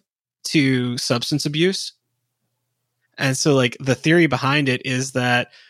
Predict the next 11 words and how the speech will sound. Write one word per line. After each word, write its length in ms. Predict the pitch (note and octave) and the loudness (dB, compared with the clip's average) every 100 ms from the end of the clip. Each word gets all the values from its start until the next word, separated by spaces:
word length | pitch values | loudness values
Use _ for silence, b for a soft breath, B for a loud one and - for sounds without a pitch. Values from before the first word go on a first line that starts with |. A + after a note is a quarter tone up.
| b | b
the 260 | - B2 - | -2 2 4
areas 380 | C#3+ D3+ D3 C3+ | 4 6 4 2
of 100 | A#2 | -4
the 60 | |
brain 540 | A#2 A#2+ B2 C3 B2 A#2+ | -6 -2 0 2 0 -4
activated 640 | B2 B2 - A#2+ A#2 A2+ A2 | -2 -2 -2 -2 -2 -2 -2
by 420 | A#2 A2+ A2 A2 | 0 2 2 0
different 380 | A2+ A#2+ A#2+ - | -4 -8 -8 -10
drugs 500 | A#2+ A2 C3+ D3 - b b b b - | -4 -2 -2 -4 -8 b b b b -4
were 320 | B2 C3 B2+ | 2 4 4
designed 720 | A#2+ B2+ B2+ C3 C#3 B2+ B2 | 2 2 4 4 4 0 -4